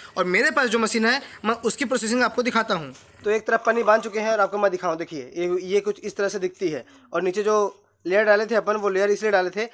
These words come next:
और आप चाहे ना तो जैसे हम लोग single single बेलेंगे, आप अगर double बेलना चाहते हैं तो इतना बड़ा पूरा इसका लेयर काट लीजिएगा जो इसके fit में हो। और ये तीन number machine है, ये शायद साढ़े तीन सौ चार सौ रुपये की आती है। और दो number machine भी काफ़ी अच्छी होती है।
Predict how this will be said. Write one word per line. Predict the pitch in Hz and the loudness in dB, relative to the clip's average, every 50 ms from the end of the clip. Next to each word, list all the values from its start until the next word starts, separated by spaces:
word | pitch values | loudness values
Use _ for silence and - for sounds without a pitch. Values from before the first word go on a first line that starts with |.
| - - - _ - | -14 -20 -12 _ -4
और | 180 - | 0 4
आप | 196 220 214 214 | 4 4 6 4
चाहे | 240 226 233 | 4 2 4
ना | 226 226 226 | 4 4 4
तो | 233 - - - _ _ 202 | 2 0 -6 -18 _ _ -4
जैसे | 208 208 - | -4 2 2
हम | 233 247 | 2 2
लोग | 254 247 | 2 2
single | - 247 254 254 | 2 2 4 4
single | - 226 220 208 190 | 4 4 2 0 2
बेलेंगे, | 180 180 180 180 196 | 2 2 4 4 4
आप | 196 196 196 | 4 2 0
अगर | 226 196 208 | -2 -2 -2
double | 196 175 190 196 226 233 | 2 2 4 4 4 2
बेलना | 220 208 190 190 | 2 2 2 0
चाहते | 180 190 170 160 165 165 | 2 2 0 0 0 -2
हैं | 170 202 226 - - - _ _ _ | -4 -4 -4 -6 -14 -20 _ _ _
तो | 202 185 - | -10 -8 -6
इतना | 214 202 - 240 254 233 | -8 -4 2 2 4 6
बड़ा | 220 214 214 214 | 8 8 8 6
पूरा | 214 208 208 214 | 6 4 2 2
इसका | 196 - - 202 | 2 0 -2 0
लेयर | 190 208 202 | 0 0 2
काट | 202 202 202 208 | 2 2 2 2
लीजिएगा | 214 202 208 202 214 | 0 0 0 0 0
जो | 202 202 | 0 0
इसके | 190 - - 196 | -2 -2 -6 -6
fit | - - 220 175 | -4 -6 -4 -2
में | 196 196 | -2 -2
हो। | 180 196 226 240 - - _ _ _ _ | -2 -2 -4 -6 -8 -16 _ _ _ _
और | 175 190 | -2 -2
ये | 196 | 0
तीन | 190 - 247 240 | 0 -2 0 0
number | 233 220 208 | 2 4 4
machine | 190 180 165 175 160 139 | 2 2 0 -2 -6 -8
है, | 131 127 - _ _ _ _ _ _ _ | -8 -10 -14 _ _ _ _ _ _ _
ये | 175 175 | -6 -2
शायद | - 185 180 180 180 | 2 2 2 2 2
साढ़े | - 180 175 175 | 2 0 0 0
तीन | - 180 175 | -2 -6 -6
सौ | 165 196 185 | -4 -6 -4
चार | 180 - 175 165 | -2 -2 -2 0
सौ | 196 190 | -2 -4
रुपये | 180 180 180 | -6 -4 -4
की | 175 | -2
आती | 170 156 - 165 151 | -4 -4 -4 -6 -8
है। | 190 202 214 - _ _ _ - - - | -8 -8 -10 -12 _ _ _ -20 -8 -4
और | 160 165 165 | -4 -2 0
दो | 190 208 | 2 2
number | 220 214 214 214 | 2 2 2 2
machine | 208 196 - 220 214 | 0 0 -2 -4 -4
भी | 208 208 | -4 0
काफ़ी | - 190 175 180 214 214 | 2 2 2 2 -2 -4
अच्छी | 208 190 - - 220 | -6 -6 -4 -2 -2
होती | 185 165 156 147 | -2 -2 -4 -10
है। | 139 131 | -12 -14